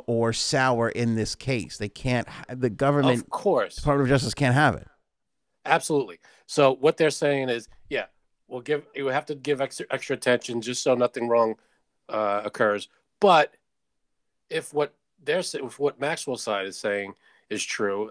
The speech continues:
Speaker 2: then, you know, she's getting treated like, you know.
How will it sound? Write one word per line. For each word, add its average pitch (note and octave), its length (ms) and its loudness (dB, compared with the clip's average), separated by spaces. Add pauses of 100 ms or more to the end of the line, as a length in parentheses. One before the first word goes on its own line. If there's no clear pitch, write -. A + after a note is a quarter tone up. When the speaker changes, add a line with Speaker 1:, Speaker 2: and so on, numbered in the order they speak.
Speaker 2:
then, A#2+ 480 2 (840)
you C#3+ 120 2
know, G#2 300 0
she's - 240 -12
getting G#2+ 440 -6 (960)
treated B2+ 360 -2
like, A2 320 2
you B2 100 0
know. F2+ 200 -4